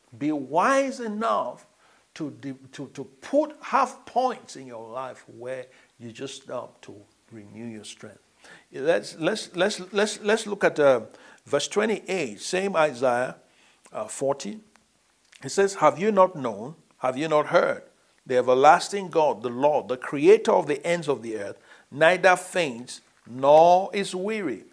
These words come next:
His understanding is unsearchable.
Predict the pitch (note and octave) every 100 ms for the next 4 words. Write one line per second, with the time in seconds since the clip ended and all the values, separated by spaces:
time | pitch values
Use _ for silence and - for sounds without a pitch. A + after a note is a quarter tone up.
0 | - - _ F3+ A3 A3 - G#3 G#3 G#3
1 | - G#3+ A3 A#3 A3+ A3+ G3 F#3 F3+ D#3+
2 | - G#3+ G#3+ G#3+ G3+ B2 G2+